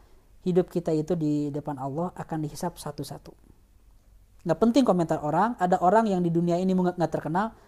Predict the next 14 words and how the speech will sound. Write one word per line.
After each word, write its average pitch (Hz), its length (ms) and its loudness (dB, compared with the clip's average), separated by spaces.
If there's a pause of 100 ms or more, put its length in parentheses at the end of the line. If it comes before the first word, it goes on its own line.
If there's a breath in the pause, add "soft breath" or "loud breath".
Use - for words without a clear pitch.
(160 soft breath)
tapi 160 240 0
di 156 80 2
akhirat 170 320 0
dia 165 160 0
paling 139 240 -8
viral. 143 320 -14 (720)
Lalu 202 160 2
apa 240 240 2
yang 247 80 0
saya 208 160 0
tawarkan? 180 560 0
Saya 220 160 0
menawarkan 180 640 0
model 170 480 2